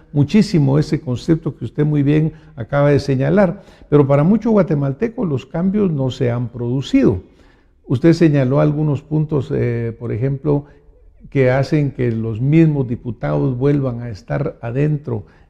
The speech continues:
y, y que se habían depurado, dicen, "Aquí volvemos a estar", porque no se han cambiado artículos fundamentales, por ejemplo,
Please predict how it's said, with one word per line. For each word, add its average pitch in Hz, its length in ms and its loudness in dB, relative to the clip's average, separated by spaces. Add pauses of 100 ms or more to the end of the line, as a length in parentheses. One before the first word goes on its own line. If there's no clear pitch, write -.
(120)
y, 131 80 0
y 120 840 0
que 120 80 -4
se 120 140 -2
habían 147 260 4
depurado, 143 540 0
dicen, 147 260 0
"Aquí 123 240 -4
volvemos 139 560 -2
a 123 60 -6
estar", 180 400 -4 (280)
porque 139 280 0
no 143 140 2
se 156 120 0
han 151 80 0
cambiado 143 640 0
artículos 131 680 -6
fundamentales, 117 800 -6
por 113 160 -6
ejemplo, 139 500 -4